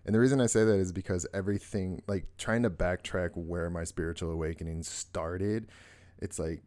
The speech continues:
you know, I would, you know, I mean, now I could be like, "Oh, well, when I started doing Reiki," but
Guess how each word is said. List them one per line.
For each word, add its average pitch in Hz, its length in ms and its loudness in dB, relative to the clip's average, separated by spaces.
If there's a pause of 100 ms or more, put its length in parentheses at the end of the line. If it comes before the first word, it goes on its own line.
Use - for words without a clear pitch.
you 95 120 -6
know, 82 240 -6
I 82 100 -8
would, 85 220 -10 (280)
you 85 120 -16
know, - 160 -18 (100)
I 80 40 -14
mean, 82 260 -12
now 82 200 -4
I 85 80 -6
could - 140 -14
be - 80 2
like, 82 240 -6
"Oh, 107 280 -6
well, 85 440 -6
when 87 140 -6
I - 60 -6
started 87 300 -2
doing 90 200 0
Reiki," 98 440 4
but 76 180 -4